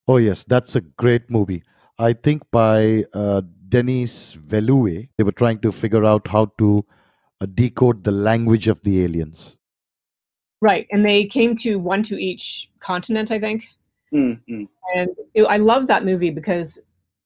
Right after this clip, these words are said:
Speaker 2: it was the first time they showed that aliens don't have to be little green humanoids like E T. <laughs> Um, so,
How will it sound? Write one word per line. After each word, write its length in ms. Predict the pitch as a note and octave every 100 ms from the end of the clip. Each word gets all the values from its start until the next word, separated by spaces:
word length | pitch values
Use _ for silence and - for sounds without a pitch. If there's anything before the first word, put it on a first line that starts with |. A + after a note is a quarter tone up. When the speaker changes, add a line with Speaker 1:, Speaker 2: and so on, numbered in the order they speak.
| _ _
Speaker 2:
it 80 | A#3
was 180 | A#3+ B3+
the 80 |
first 260 | A#3 B3+ -
time 200 | A#3 A3+
they 120 | G3+
showed 260 | G3 A3 A3
that 160 | F3+ -
aliens 460 | G#3+ A3 F3+ F3
don't 240 | - G3 F#3
have 240 | G3 G#3
to 80 | F#3
be 120 | F3
little 260 | D#3+ F3 F3
green 280 | D3+ E3
humanoids 600 | D#3+ G#3+ D3+ C#3+ - - _ _ _
like 120 | F#3 -
E 100 | F#3
T. 300 | - E3+ G#3
<laughs> 40 | - _ _ _ _ _ _ G#3
Um, 180 | A3 G#3
so, 420 | G3+ - G3 F3+